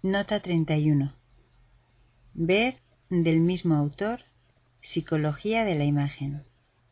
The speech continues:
Fin de la nota treinta y uno. El destino del cuerpo es el mundo y, en tanto parte del mundo, su destino es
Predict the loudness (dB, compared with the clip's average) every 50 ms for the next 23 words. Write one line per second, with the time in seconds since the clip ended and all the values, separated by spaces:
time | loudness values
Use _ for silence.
0 | _ _ _ _ _ _ _ -16 -12 -8 -6 -4 -4 -6 -6 -8 _ -6 -4 -2
1 | 0 2 2 4 2 2 0 -2 -4 -2 -2 -2 0 0 0 0 0 0 0 -2
2 | -4 -6 -12 _ _ _ _ _ _ _ _ _ _ _ _ _ _ _ _ _
3 | _ _ _ _ _ _ _ _ _ _ _ _ _ _ _ _ -4 0 0 2
4 | 2 0 -2 -4 -4 -4 -2 -2 -2 -2 -2 -4 -4 -4 -4 -4 -4 -4 -4 -8
5 | _ -6 -4 -4 -4 -6 _ _ _ _ _ _ _ _ _ _ _ _ _ _
6 | _ -6 -6 -4 -4 -2 0 0 2 4 4 4 4 2 2 0 -2 -4 -6 -10
7 | _ _ _ _ _ _ _ _ _ _ _ _ _ _ _ -4 -2 -2 -2 -2
8 | -4 -8 _ _ _ _ _ _ _ _ _ _ _ -2 0 0 2 0 0 -2
9 | -2 -2 -4 -4 -4 -2 -2 -2 -2 -4 -6 -4 -4 -4 -4 -4 -2 -2 -4 -4
10 | -4 -6 -8 -10 -12 _ _ _ _ _ _ _ _ _ _ _ _ _ _ _
11 | _ _ -20 -12 -6 -4 -2 -2 0 -2 -2 -4 -4 -4 -4 -4 -4 -4 -4 -6
12 | -10 -14 _ _ _ _ -4 -2 -2 -2 -4 -8 -14 -18